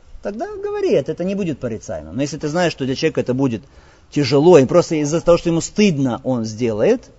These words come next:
хорошо, тогда уже сам решай свои нужды. Сам решай свои нужды, насколько это возможно.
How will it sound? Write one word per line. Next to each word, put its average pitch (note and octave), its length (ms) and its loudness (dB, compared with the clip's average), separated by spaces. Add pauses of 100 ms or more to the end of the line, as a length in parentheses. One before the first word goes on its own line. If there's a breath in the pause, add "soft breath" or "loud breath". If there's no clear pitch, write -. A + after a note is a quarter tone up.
(460)
хорошо, A2 460 -6 (260 soft breath)
тогда B2 320 4
уже D3+ 200 0
сам D#3 260 -2
решай B2 260 -4
свои A#2+ 220 -8
нужды. A2+ 460 -8 (340)
Сам A#2 320 -8
решай A2 280 -4
свои G2+ 160 -10
нужды, A2+ 240 -6
насколько C3 380 -6
это G#2 140 -6
возможно. F#2 480 -12